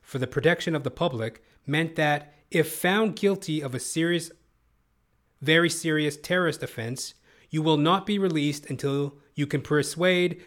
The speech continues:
the authorities that you no longer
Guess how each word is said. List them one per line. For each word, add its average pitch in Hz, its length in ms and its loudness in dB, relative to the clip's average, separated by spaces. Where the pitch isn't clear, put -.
the 147 80 0
authorities 143 720 0
that 123 160 -6
you 127 120 -2
no 139 200 0
longer 156 640 -2